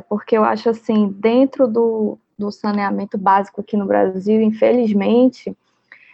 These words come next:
é, a gente tem números muito tristes ainda, né?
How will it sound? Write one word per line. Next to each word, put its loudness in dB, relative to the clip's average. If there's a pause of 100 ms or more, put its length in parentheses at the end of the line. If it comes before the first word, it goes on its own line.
(120)
é, -2
a -6
gente -8
tem -2
números -2
muito -2
tristes -2
ainda, -8 (520)
né? -4